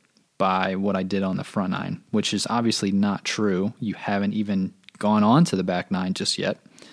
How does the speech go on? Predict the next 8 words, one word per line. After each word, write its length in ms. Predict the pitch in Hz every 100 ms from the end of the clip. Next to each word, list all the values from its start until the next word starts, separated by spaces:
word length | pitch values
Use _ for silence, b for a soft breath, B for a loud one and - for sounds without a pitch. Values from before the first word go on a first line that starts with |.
| B B B B B -
And 840 | 104 98 98 95 95 95 95 - - _ _ b b b b b b b b b b b _ _ _ _ _ _ _ _ _ -
those 640 | 123 110 113 110 107 104
emotions 840 | - 107 117 151 - 107 101 98 101
of 260 | 95 95
maybe 320 | 110 107 98 - -
anger 600 | 113 123 110 101 95 95
or 180 | 95 95
anxiety, 1000 | 98 98 90 104 123 117 104 98 98 95